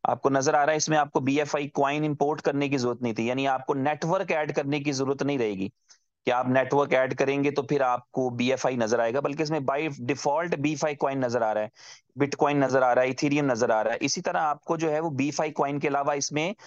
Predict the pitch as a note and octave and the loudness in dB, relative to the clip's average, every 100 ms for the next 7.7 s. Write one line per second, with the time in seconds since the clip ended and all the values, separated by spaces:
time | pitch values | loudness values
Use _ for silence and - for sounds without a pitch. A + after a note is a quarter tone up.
0 | - - - C3 - D3 B2 F3+ E3 D#3+ | -20 -4 -2 -2 0 2 2 2 2 0
1 | C3+ D#3+ D3+ G3+ D#3 C#3+ E3 E3 - D#3 | -2 -2 0 -2 -2 -2 -2 -2 0 0
2 | F3 D#3 C3 B2 G#2 F#2+ F#2+ - _ - | 0 0 0 0 0 0 -2 -6 _ -20
3 | - - C#3+ F3 E3 D3+ D3+ - E3+ F#3 | -12 -2 -2 2 2 2 -2 -2 0 0
4 | G3+ - - B2+ C3+ - D#3 C#3 D3+ E3+ | -2 -8 -2 0 0 -2 0 2 2 0
5 | D#3+ - A2+ C3+ B2 B2 D3+ D3 F#3+ G3+ | -4 -6 -2 0 0 0 -2 0 0 -2
6 | F#3+ A#2+ C#3 D#3+ D#3 D3+ D#3 D3+ C#3 A#2+ | -2 0 0 2 0 0 -2 0 0 2
7 | G#2+ G2 G2+ B2+ C#3 C3 | 2 0 0 0 0 0